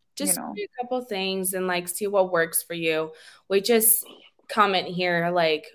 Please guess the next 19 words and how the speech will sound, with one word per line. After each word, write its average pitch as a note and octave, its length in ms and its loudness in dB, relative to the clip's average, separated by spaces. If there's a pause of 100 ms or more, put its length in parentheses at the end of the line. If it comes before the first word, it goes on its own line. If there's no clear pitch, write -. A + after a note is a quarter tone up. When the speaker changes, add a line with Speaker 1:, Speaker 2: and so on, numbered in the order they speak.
Speaker 2:
what F3+ 320 6
worked D#3+ 280 -2
for F3+ 200 -2
us E3 380 0
too, E3 340 0
or, D#3 100 0
like, D#3 280 0
some D#3 280 -8
tips D#3+ 340 -6
that E3 100 -4
we E3 100 -2
can E3 180 -10
do D#3+ 280 -4
that D3 300 -8
also E3+ 340 0
works D#3+ 320 -6
for E3 160 -6
us D#3+ 160 -6
sometimes. E3+ 560 -6